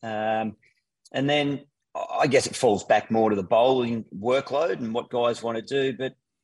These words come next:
I, I'm not too bothered. There's a whole bunch of, uh, well, a number of Ashes contenders, I suppose, for England that are in the I P L that will lead them right up very close to the series. So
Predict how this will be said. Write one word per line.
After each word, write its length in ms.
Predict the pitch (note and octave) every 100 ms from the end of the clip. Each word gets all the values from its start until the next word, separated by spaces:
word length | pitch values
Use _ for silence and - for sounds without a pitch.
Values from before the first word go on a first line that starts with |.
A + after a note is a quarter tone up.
| _ _ _ _ _ -
I, 280 | D3 E3 F3
I'm 80 |
not 180 | D#3 -
too 500 | - B2+ B2 A#2 G#2 - _ _ _ -
bothered. 300 | B2+ C#3+ B2+
There's 160 | A#2
a 40 | A#2
whole 180 | B2 G#2
bunch 340 | A2 A2 -
of, 180 | G#2 F2+ - _ _ _ _ _ _ _ _ _
uh, 120 | - -
well, 320 | E2 F2+ G2
a 60 | G2+
number 420 | G2+ A2+ G#2+ G2
of 80 | F#2
Ashes 640 | G#2 G#2 G#2+ G2 - - _ _
contenders, 760 | - G#2 - B2 A#2 A#2 G#2+ G2+
I 80 | F#2+
suppose, 360 | - A#2 A2+
for 140 | - A2+
England 260 | A#2 A2+
that 80 | G#2
are 60 | A2+
in 80 |
the 100 | A2+
I 160 | A#2 A#2 -
P 140 | A2+ A#2+
L 240 | B2+ B2
that 100 | A#2
will 180 | G#2+ G#2+
lead 300 | - B2 G#2
them 340 | G2 A#2+ A2+ - -
right 300 | B2 A#2 A2+
up 140 | G#2+ A2+
very 260 | A#2 A2+
close 440 | - B2 B2 B2+ -
to 120 | A2
the 120 | G2+
series. 540 | - G#2+ A2+ C#3 C#3+
So 260 | - B2